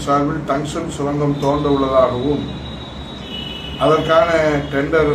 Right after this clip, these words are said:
வழங்கப்பட உள்ளதாகவும் மத்திய அரசு தெரிவித்தது. இதையடுத்து மேலூர் மக்கள், விவசாயிகள் மிகப்பெரிய தன்னெழுச்சியான ஒரு போராட்டத்தை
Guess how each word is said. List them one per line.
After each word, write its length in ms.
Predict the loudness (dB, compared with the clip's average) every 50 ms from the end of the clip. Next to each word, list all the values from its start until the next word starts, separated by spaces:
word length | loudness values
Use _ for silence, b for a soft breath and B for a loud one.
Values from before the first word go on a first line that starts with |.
| 0
வழங்கப்பட 460 | 0 -2 0 0 0 0 0 0 0 2 2
உள்ளதாகவும் 580 | 2 0 2 2 2 2 2 2 2 0 0 0
மத்திய 300 | -2 -4 -4 -2 -2 -2
அரசு 220 | -2 -2 -4 -6 -6 -6
தெரிவித்தது. 540 | -4 -6 -4 -4 -6 -6 -8 -8 -10 -10 -10 -12 -12 -12 -12 -12 -12 -12 -12 -12 -12 -12 -14 -14 -12 -12 -12 -12 -12 -12 -12 -12 -12 -12 -12 -12 -12 -12 -12 -12 -12 -12 -12 -12 -12 -12 -14 -12 -12 -8 -2 2
இதையடுத்து 480 | 4 4 6 4 4 2 0 0 -2 -2 0 0
மேலூர் 400 | 0 2 2 0 0 0 0 0
மக்கள், 320 | 0 -2 -2 0 0 0 2 2 2
விவசாயிகள் 720 | 2 2 2 0 0 0 0 0 0 0 0 0 0 -2 -2 -4 -8 -10 -12 -14 -14 -12 -12 -14 -14 -14 -14 -14 -14 -14 -14 -14 -12 -12 -12 -12 -12 -12 -12 -12 -12 -10 -4 0
மிகப்பெரிய 540 | 0 2 2 2 0 0 -2 0 0 2 0 2 2
தன்னெழுச்சியான 680 | 2 0 0 0 0 0 0 -2 0 0 0 0 2 4 4 4 4
ஒரு 120 | 4 2 2 2
போராட்டத்தை 580 | 2 4 4 4 2 2 0 -2 0 2 2